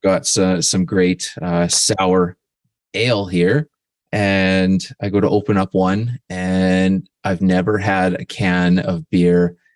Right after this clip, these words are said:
just keep fizzing out, like, nonstop. I'm trying to drink it as it's pour-, is just flowing out. I've got towels going, I got everything, and it's not working. And yeah, so, uh, I dealt with that,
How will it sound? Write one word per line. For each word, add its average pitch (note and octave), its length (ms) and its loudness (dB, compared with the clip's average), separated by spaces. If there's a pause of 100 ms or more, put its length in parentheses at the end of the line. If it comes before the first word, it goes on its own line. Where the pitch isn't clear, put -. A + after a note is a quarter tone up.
(180)
just F#2 540 -2
keep - 420 -2 (140)
fizzing F2 640 0
out, E2+ 340 0
like, F#2 220 -2
nonstop. F2 920 0 (580)
I'm G2+ 120 -2
trying G2+ 240 0
to F2 80 2
drink G2 340 0
it B2 120 0
as A#2 140 0
it's G2 140 -2
pour-, A#2 340 0
is G2+ 320 0
just G#2 300 -4
flowing G#2+ 640 2
out. G#2 420 2
I've F2 220 -2
got F#2 260 0
towels B2+ 560 0
going, A#2+ 380 0
I G2+ 100 -2
got G2+ 220 0
everything, G#2+ 520 0
and F#2 80 0
it's F2+ 200 -4
not G2 260 0
working. F#2+ 520 0 (420)
And F#2 420 0
yeah, - 300 0
so, - 400 0 (380)
uh, F2+ 260 0
I F#2 80 0
dealt G2 240 0
with G2 160 -2
that, F#2+ 360 -2